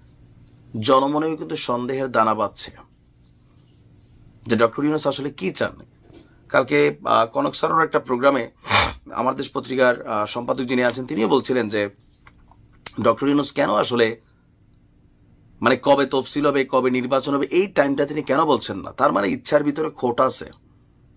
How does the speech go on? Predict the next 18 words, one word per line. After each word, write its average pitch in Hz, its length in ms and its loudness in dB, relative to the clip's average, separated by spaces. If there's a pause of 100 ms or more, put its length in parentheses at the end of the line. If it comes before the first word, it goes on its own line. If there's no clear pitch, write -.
(160)
আর 113 120 2
যেভাবে 131 340 4
আন্তর্জাতিক 139 520 0
অঙ্গনে 135 300 0
তিনি 135 220 -4
তার 139 180 0 (540)
বিএনপিকে 127 520 2
কালার 131 320 4
টালার 135 220 0
করতেছেন, 131 460 -4
আওয়ামী 131 220 0
লীগের 131 180 -2
তো 135 100 -12
দিনই 127 300 0
শেষ, 127 320 0
তাহলে 127 220 0
বিরাজনীতি 123 560 0
করুন 127 280 0